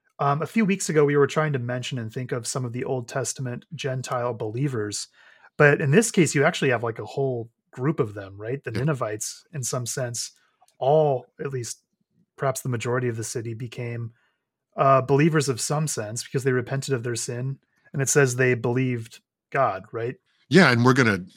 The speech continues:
Speaker 2: we're gonna actually look at that point. Were they believers, or were they just sorry for what they'd done type of thing?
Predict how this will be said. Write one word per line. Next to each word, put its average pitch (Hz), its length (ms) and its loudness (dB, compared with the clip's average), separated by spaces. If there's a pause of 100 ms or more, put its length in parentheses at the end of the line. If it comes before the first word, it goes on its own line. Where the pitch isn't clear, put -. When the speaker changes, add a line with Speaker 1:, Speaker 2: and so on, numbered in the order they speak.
Speaker 2:
we're 127 120 0
gonna 101 160 0
actually 92 260 -4
look 117 180 -2
at 78 120 -4
that 110 180 -2
point. 82 320 -8
Were 113 160 4
they 107 140 4
believers, 120 640 -2
or 110 80 -2
were 98 140 0
they 92 140 -4
just 92 260 -4
sorry 101 300 0
for 104 140 -6
what 92 200 -6
they'd 82 200 -8
done 107 220 -6
type - 260 -8
of - 60 -16
thing? 78 280 -12